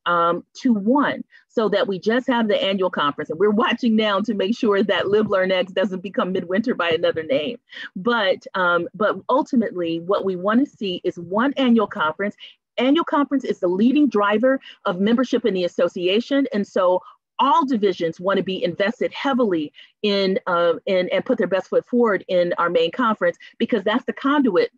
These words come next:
um, by which members or potential A C R L members ultimately make their way, um, through you. So we, we, we definitely see that as an all hands on deck approach. And then finally, what we d-, also want to do is to expand our non-U S market.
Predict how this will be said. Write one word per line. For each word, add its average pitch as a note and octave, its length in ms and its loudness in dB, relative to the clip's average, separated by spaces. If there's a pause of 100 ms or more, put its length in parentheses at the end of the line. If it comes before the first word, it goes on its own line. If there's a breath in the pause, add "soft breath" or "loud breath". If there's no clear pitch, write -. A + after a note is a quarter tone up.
um, F3 180 -2
by F#3 220 0
which F#3+ 380 -2 (260 loud breath)
members G#3 720 2
or F3+ 100 0
potential A#3+ 680 0
A F#3+ 100 2
C - 120 -2
R F3 160 4
L F3 180 4
members F3+ 400 0 (120)
ultimately F#3+ 460 -2
make E3 200 -4
their D#3+ 120 4
way, D#3+ 380 2 (280 loud breath)
um, E3 160 0
through C4+ 260 0
you. D#3+ 220 -6
So - 260 0
we, G#3 380 0
we, G#3+ 340 0
we G3 140 -8
definitely G#3+ 500 -2
see F3+ 280 -6
that E3 260 0
as F3 160 -2
an E3 100 -6
all E3+ 200 2
hands E3+ 280 -4
on D#3 160 2
deck E3+ 240 0
approach. - 440 -4 (280 loud breath)
And G#3+ 140 2
then G#3 220 2
finally, G#3+ 760 2 (220 soft breath)
what G#3+ 220 0
we G3+ 220 0
d-, - 200 -16
also A3 340 0
want E3 340 -2
to F3+ 100 -12
do E3+ 320 0
is F#3 280 -4
to G3 220 0
expand A#3 720 0
our F3 140 0
non-U F#3+ 640 0
S E3 200 -2
market. D3+ 480 -4